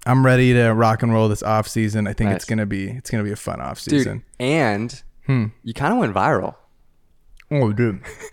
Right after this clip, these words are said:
Speaker 1: <laughs> I went viral,
Speaker 2: <laughs> Dude,
Speaker 1: dude.
Speaker 2: the kid went
Speaker 1: Dude, we just
Speaker 2: viral.
Speaker 1: drop a milli bomb out of nowhere. I don't even know what's going on. I, like, look at Reels, open it up. I'm like, "Verified with fourteen K." I'm like, "Oh, shit."
Speaker 2: So I was gonna ask, dude, you're finally at ten K. Like, how does it feel? Anything, has anything changed?
Speaker 1: Actually, so I was in Erewhon, right?
Speaker 2: Yeah.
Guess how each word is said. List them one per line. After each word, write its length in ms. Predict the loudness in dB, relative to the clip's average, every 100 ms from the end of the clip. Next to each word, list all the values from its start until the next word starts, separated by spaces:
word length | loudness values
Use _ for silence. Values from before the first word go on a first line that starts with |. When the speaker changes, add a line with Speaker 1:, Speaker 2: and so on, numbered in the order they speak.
| -14
Speaker 1:
<laughs> 420 | -14 -20 -20 -4
I 220 | 0 4
went 340 | 4 4 0 -4
viral, 580 | -6 0 2 2 0 -2
Speaker 2:
<laughs> 140 | 2
Dude, 0 |
Speaker 1:
dude. 320 | 4 6 4
Speaker 2:
the 120 | 2 -2
kid 300 | 2 4 6
went 160 | 6
Speaker 1:
Dude, 120 | 4 0
we 220 | 4 4
just 160 | 6 4
Speaker 2:
viral. 40 |
Speaker 1:
drop 200 | 4 4
a 40 | 4
milli 380 | 4 4 4
bomb 260 | 4 4 6
out 120 | 4
of 60 | 4
nowhere. 420 | 4 6 6 6
I 80 | 6
don't 160 | 6 4
even 240 | 4 4
know 120 | 4
what's 240 | 4 2 2
going 300 | 2 2 2
on. 260 | 0 2
I, 120 | 4
like, 200 | 4 2
look 200 | 2 2
at 100 | 2
Reels, 320 | 4 4 4 4
open 300 | 4 2 0
it 80 | 2
up. 220 | 2 2
I'm 120 | 2
like, 180 | 0 0
"Verified 540 | 0 0 2 2 4
with 120 | 2
fourteen 420 | 2 2 4 0 0
K." 240 | 2 2
I'm 120 | 2
like, 220 | 0 -4 -8
"Oh, 240 | -8 -8
shit." 420 | -10 -10 -10 -8 0
Speaker 2:
So 140 | 4
I 60 | 4
was 120 | 4
gonna 140 | 0
ask, 500 | 0 0 0 -2 -6
dude, 180 | -4 -2
you're 100 | -4
finally 400 | 0 0 2 2
at 120 | 0 -2
ten 260 | -2 -2
K. 260 | 0 2 2
Like, 140 | 0
how 140 | 0 0
does 160 | 0
it 100 | -6 -4
feel? 300 | -2 0 -2
Anything, 440 | -4 -4 -4 -4 -4
has 160 | -4
anything 260 | -2 -4 -6
changed? 440 | -6 -6 -6 -2
Speaker 1:
Actually, 400 | 0 0 -2 -4 0
so 140 | 2
I 80 | 2
was 140 | 2
in 80 | 2
Erewhon, 500 | 2 2 0 -4 -6
right? 140 | 2 4
Speaker 2:
Yeah. 180 | 2